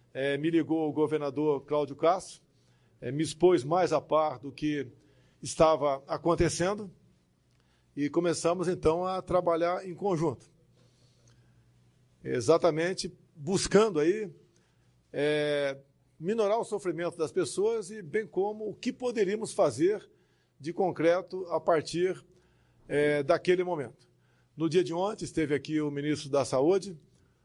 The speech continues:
eh, o Queiroga, também rapidamente me expôs o que estava acontecendo. Entramos em contato também com o Pedro Guimarães da Caixa Econômica, para ver o que ele poderia fazer para essa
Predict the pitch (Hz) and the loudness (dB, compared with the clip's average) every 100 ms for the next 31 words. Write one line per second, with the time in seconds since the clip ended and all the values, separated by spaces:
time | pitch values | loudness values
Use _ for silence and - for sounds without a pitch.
0 | _ _ 123 117 117 160 147 156 190 196 | _ _ -10 -8 -2 2 4 4 2 -4
1 | - 135 147 135 156 143 139 143 143 143 | -6 -4 0 0 0 0 -4 -4 -4 -4
2 | 135 - 143 156 120 135 139 127 - 135 | -6 -2 2 2 0 -4 -4 -4 -2 0
3 | 131 - 139 147 - 185 214 - _ _ | 0 -4 -2 -2 2 0 -2 -14 _ _
4 | _ _ 147 143 196 196 170 170 170 160 | _ _ -2 6 6 8 2 2 0 2
5 | 170 156 156 170 151 156 180 160 156 147 | 2 2 -4 -4 -4 2 4 4 0 0
6 | 156 147 131 151 143 151 143 180 202 202 | -2 -2 0 0 0 -4 0 0 -2 -8
7 | 170 _ _ _ _ _ _ - 135 151 | -10 _ _ _ _ _ _ -4 -2 4
8 | 180 175 180 160 175 202 170 151 131 139 | 2 4 2 2 0 0 0 0 -2 -2
9 | 170 160 147 156 147 143 131 123 | -2 0 -2 -2 -2 -2 -2 -6